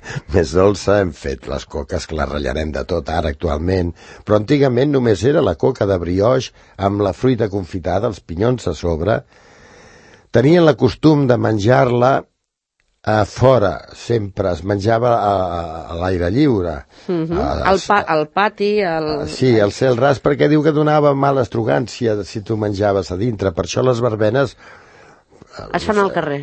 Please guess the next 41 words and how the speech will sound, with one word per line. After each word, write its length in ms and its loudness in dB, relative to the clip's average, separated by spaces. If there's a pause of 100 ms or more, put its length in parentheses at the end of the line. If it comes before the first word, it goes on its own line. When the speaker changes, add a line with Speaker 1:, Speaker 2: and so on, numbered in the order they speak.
Speaker 1:
es 80 -12
fan 160 2
al 160 -2
carrer 380 4
i 180 2
es 100 -4
fan 300 0
en 80 0
els, 240 -4
es 160 -6
feien 400 2
en 80 0
els 240 -2
terrats 320 -2
de 80 -4
les 240 -6
cases, 400 0
també 240 -8
per 160 -12
tirar 240 -8
petardos, 460 -4
també 180 -4
és 80 -8
més 160 -4
lògic, 380 -2 (720)
i, 160 4 (760)
i 160 -4
més 160 -2
antigament 600 0
es 120 -2
feia 300 2
fora 420 0
de 140 4
les 160 0
muralles. 800 0 (720)
Però 260 2
quan 320 2
en 180 2
èpoques 460 2
perilloses, 720 2
quan 320 -6